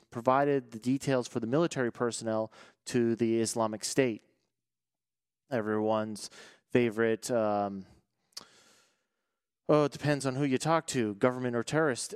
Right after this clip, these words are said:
organization, and current, uh, number one target for the U S.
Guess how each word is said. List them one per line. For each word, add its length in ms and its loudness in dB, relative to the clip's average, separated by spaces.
organization, 760 -2
and 640 -4
current, 580 -6
uh, 420 -4
number 280 0
one 460 -2
target 420 -2
for 380 -2
the 80 -6
U 320 -2
S. 520 -4